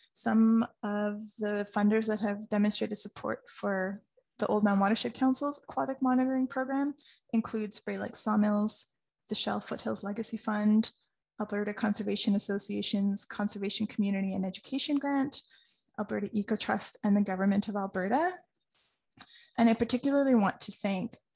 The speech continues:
Reagan and Living Lakes Canada for your expertise and training and all of the support that you've provided.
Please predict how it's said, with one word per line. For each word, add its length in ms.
Reagan 580
and 460
Living 280
Lakes 240
Canada 560
for 380
your 360
expertise 760
and 200
training 560
and 120
all 120
of 80
the 60
support 420
that 120
you've 160
provided. 560